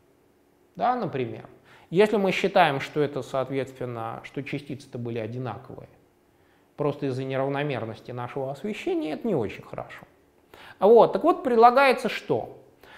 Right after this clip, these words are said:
Значит, установить порог яркости, найти связанные области, то есть, собственно, наше изображение частиц, и для каждой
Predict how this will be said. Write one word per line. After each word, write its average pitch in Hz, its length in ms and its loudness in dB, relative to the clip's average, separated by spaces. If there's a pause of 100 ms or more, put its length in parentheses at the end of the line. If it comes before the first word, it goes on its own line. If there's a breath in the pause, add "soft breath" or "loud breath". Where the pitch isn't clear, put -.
(260 loud breath)
Значит, 202 300 2 (1080)
установить 240 500 2
порог 196 300 8
яркости, 165 540 4
найти 208 480 0
связанные 156 600 2
области, 120 640 -6 (360)
то - 80 -12
есть, 185 140 -10
собственно, 202 500 -6
наше 196 360 -4
изображение 170 640 -2
частиц, 180 540 -10 (560 loud breath)
и 247 240 2
для 190 220 8
каждой 285 600 4